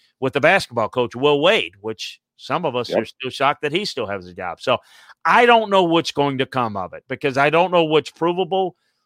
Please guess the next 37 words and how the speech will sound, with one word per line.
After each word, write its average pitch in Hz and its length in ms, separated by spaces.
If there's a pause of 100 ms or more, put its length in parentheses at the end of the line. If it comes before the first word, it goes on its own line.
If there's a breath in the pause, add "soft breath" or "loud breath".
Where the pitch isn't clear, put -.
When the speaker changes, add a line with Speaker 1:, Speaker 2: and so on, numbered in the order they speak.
(120)
Speaker 1:
what's 127 300
not, 175 380 (240)
and 131 160
I 139 80
don't 151 180
know 135 380 (200)
what 120 520 (680)
a - 40
hundred 143 240
percent 131 400
happened 120 460
or 104 100
didn't 110 280
happen. 101 440 (600 soft breath)
There's 127 180
certainly 170 440
a 131 100
lot 131 320
there. 120 480
There's 113 240
a 104 40
lot 117 400
of 123 80
smoke. 123 520 (680)
We'll 107 120
just 127 300
see 127 180
if 120 160
it's - 540 (120)
smoldering 139 840
or 110 280
it's, - 180
if 104 160
it's 104 140
a 110 60
five-alarm 104 560
fire. 95 320